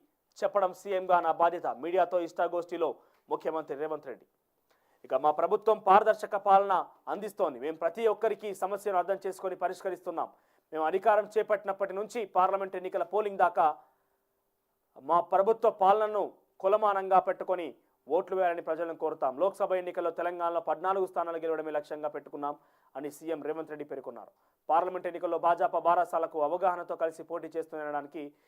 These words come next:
ఇప్పటివరకు ఆ పార్టీలు ప్రకటించిన అభ్యర్థులు నియోజకవర్గాలకు పరిశీలిస్తే అర్థమవుతుందని విమర్శించారు.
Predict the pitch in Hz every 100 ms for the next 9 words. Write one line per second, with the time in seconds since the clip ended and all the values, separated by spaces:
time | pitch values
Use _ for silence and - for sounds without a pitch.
0 | _ - 139 180 175 175 160 165 160 165
1 | 165 160 165 160 147 175 180 170 160 196
2 | 190 170 160 165 151 - 151 156 147 -
3 | 135 147 143 143 135 139 135 131 127 110